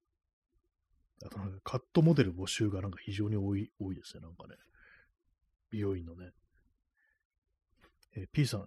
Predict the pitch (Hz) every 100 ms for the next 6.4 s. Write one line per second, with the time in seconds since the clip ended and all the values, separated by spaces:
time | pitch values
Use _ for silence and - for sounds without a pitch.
0 | - 131 143 143 135 135 - 131 139 127
1 | 127 123 123 123 127 110 87 85 87 120
2 | 117 90 87 - 95 92 87 87 - -
3 | 87 87 87 - 127 123 120 95 - 104
4 | 92 - 92 92 - - 175 156 170 -
5 | 151 92 90 - 98 85 85 - 92 90
6 | 92 - 92 90